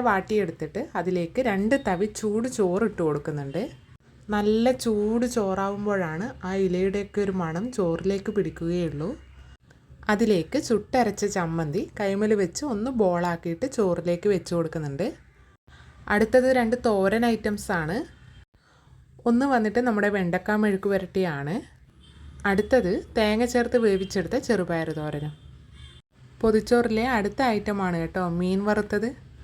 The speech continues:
അപ്പോൾ കുറച്ച് നെത്തൽ ഫ്രൈ ചെയ്തതും രണ്ട് അയിലപ്പാര വറുത്തതും വെച്ച്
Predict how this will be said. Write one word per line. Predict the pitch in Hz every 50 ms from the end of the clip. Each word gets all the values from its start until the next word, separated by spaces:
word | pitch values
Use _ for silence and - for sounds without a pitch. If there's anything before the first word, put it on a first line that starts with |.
| - - - - -
അപ്പോൾ | 214 240 240 240 -
കുറച്ച് | 240 226 226 220 - - - - 294 269
നെത്തൽ | 247 220 208 - - 254 254 262 -
ഫ്രൈ | 240 208 196 196 196 196
ചെയ്തതും | 214 208 196 175 170 165 175 220 311 - - - - - - - - - - _ _ - - 208 214
രണ്ട് | 220 226 226 240 247 233
അയിലപ്പാര | 214 202 208 233 240 240 - 233 226 220 220 220 214
വറുത്തതും | 202 180 - - 185 175 190 202 196
വെച്ച് | 190 180 175 -